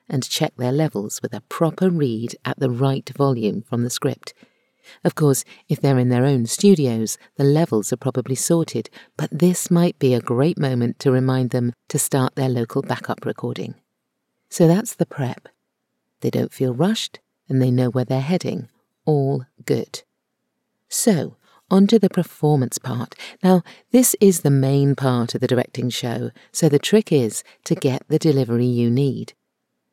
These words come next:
And I just want to say here, don't preempt their delivery. An absolute killer for me as a voice is when a director, even before I've opened my mouth,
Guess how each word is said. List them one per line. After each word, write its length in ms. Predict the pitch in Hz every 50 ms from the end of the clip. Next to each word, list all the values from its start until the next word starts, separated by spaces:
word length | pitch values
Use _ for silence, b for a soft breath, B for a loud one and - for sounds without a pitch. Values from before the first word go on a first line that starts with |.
| _ _
And 100 | - -
I 80 | - 175
just 220 | 175 185 170 -
want 140 | - 180 160
to 60 | 160
say 280 | 156 - - 151 143 143
here, 420 | 127 117 143 139 127 123 120 120 - _ _ _ _ _ _ -
don't 480 | 156 - - 151 160 196 226 - - -
preempt 760 | - - 180 170 156 160 175 180 143 113 95 87 - - - - _ _
their 540 | 120 120 165 151 147 123 107 98 113 117 -
delivery. 640 | - 143 135 135 143 - - 110 113 113 113 117 _ _ _ _ _ _ _ _ _ _ _ _ _ _ _ _ _
An 120 | - 160 - -
absolute 600 | - 165 180 196 - - - 175 156 151 - -
killer 280 | - - 196 202 175 147
for 140 | - - 143
me 360 | 127 127 123 120 113 113 127 - -
as 100 | 139 127
a 60 | 139
voice 460 | 123 135 156 139 131 120 113 - - B B B B B -
is 140 | 147 -
when 140 | 139 156 147
a 60 | 139
director, 580 | 131 151 151 180 208 - - - - 135 123 117 _ _ _ _ _ _ _ _ -
even 240 | 202 180 165 180 180
before 380 | 180 170 - - 139 135 131
I've 120 | 131 123 139
opened 320 | 135 127 - - 127 123
my 140 | 135 127 131
mouth, 480 | 135 143 180 196 180 131 107 - -